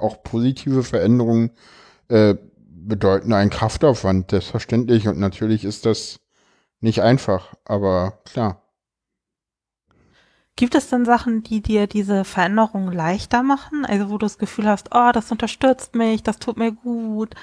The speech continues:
Speaker 2: das brauche ich?
Speaker 1: Boah, gute Frage. Sachen, die, die das leichter machen. Du meinst jetzt auch wieder im, in Bezug auf die Transition oder allgemein Veränderungen?
Speaker 2: Ich mein allgemein.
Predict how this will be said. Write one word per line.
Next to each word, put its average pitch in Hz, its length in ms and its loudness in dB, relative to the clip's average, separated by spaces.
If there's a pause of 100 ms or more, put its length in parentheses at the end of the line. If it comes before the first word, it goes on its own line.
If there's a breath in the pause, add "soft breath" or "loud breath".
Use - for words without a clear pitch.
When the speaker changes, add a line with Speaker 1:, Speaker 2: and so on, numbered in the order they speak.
(280 loud breath)
Speaker 2:
das - 180 -6
brauche 233 420 2
ich? 202 440 -2 (2250 soft breath)
Speaker 1:
Boah, 101 300 2
gute - 220 -10
Frage. 98 800 0 (580)
Sachen, 104 460 -4
die, 104 400 -2 (920)
die 104 60 -8
das 95 220 -6
leichter 104 420 2
machen. 101 360 2
Du 104 80 2
meinst 104 280 2
jetzt 110 160 -2
auch 110 180 0
wieder 110 260 2
im, 107 240 2
in 107 140 0
Bezug 104 360 -8
auf 104 160 -4
die 110 120 -6
Transition 107 760 -2
oder 151 240 2
allgemein 95 600 0
Veränderungen? - 320 -6
Speaker 2:
Ich - 80 -8
mein 277 260 2
allgemein. 262 920 -2